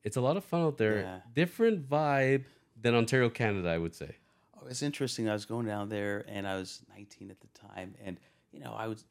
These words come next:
Speaker 2: everybody was saying hi. It was such a friendly environment, and when I'd come back in the summers, I'd be walking down the streets of Toronto saying hi to people, and they're like, "What does he want from me?" I'm like, "I just better to be friendly than not," right? So,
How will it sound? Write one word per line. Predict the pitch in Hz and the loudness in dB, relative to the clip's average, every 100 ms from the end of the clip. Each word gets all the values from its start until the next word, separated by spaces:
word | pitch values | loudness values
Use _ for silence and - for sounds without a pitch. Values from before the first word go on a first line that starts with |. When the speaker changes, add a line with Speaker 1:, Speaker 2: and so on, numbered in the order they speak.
| _ | _
Speaker 2:
everybody | - 165 | -6 -6
was | 143 | -4
saying | 151 139 | -6 -8
hi. | - 120 127 | -8 -8 -6
It | |
was | 113 - | -6 -8
such | - - | -10 -12
a | |
friendly | - - 117 120 | -14 -10 -8 -8
environment, | 90 90 87 101 143 160 110 | -10 -12 -10 -6 -6 -8 -6
and | 107 98 _ _ | -8 -8 _ _
when | 101 | -8
I'd | 104 | -8
come | - 113 | -8 -10
back | 117 - | -10 -12
in | 104 | -12
the | |
summers, | - - 107 104 101 | -10 -8 -8 -6 -8
I'd | 101 | -10
be | 98 | -10
walking | 95 107 - | -12 -16 -20
down | 101 98 | -16 -14
the | |
streets | - - - | -14 -18 -20
of | _ | _
Toronto | 104 104 | -20 -20
saying | 101 101 98 | -14 -8 -6
hi | 98 104 | -4 -4
to | 98 | -4
people, | 110 101 104 101 | -6 -6 -4 -2
and | 101 | 0
they're | 101 | 0
like, | 95 - _ _ - | -2 -8 _ _ -20
"What | 110 | -18
does | |
he | 110 | -14
want | 98 90 | -12 -12
from | - 90 | -12 -18
me?" | 95 | -20
I'm | 104 | -18
like, | 143 | -16
"I | - - _ _ | -18 -20 _ _
just | - - | -12 -6
better | 104 | -4
to | 123 | 0
be | 120 | -2
friendly | 120 127 151 | 0 2 2
than | 139 135 | 2 0
not," | - - | -2 -2
right? | 101 113 | 2 2
So, | 110 131 123 | 2 4 4